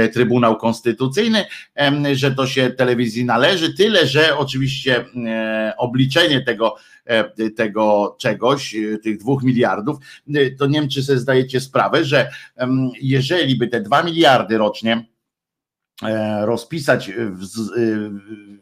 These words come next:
tak jak, em, każe ustawa na tą opłatę, tak? Na, na opłatę, em, ile ona wynosi, a wynosi tam koło, em, dwustu złotych rocznie,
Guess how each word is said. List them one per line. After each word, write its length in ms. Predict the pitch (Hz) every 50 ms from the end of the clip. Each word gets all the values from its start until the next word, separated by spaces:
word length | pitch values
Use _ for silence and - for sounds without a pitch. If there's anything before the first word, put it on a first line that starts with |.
| _ -
tak 180 | 131 127 123
jak, 200 | 131 123 123 - - - - - - -
em, 240 | 120 117 117 117 117 117 117 113 -
każe 300 | - 127 135 135 131 127
ustawa 500 | 123 120 - - - 139 127 - 131 117
na 120 | 117 113
tą 180 | 117 131 - -
opłatę, 540 | 143 139 - 160 175 156 139 139 135 113 -
tak? 320 | - 107 139 156 - -
Na, 260 | 117 123 123 120 - -
na 240 | 127 123 120 110 -
opłatę, 560 | 107 117 - - 135 131 123 - - 117 - - - - - - -
em, 300 | - 123 123 117 101 117 120 113 - -
ile 380 | 151 147 139 135 127 117 -
ona 260 | 120 131 127 120 113
wynosi, 560 | 113 - 123 120 117 107 104 - - - 160 160
a 80 | 147
wynosi 400 | 135 147 139 143 139 131 135 127
tam 160 | 123 123 113
koło, 320 | - 123 120 117 110 - - - - - - _ -
em, 380 | 113 113 110 104 107 113 110 110 110 110 107 110
dwustu 380 | - 131 139 135 135 131 117
złotych 340 | 104 117 117 117 - 110 -
rocznie, 500 | 123 117 110 104 - - 135 160 190 196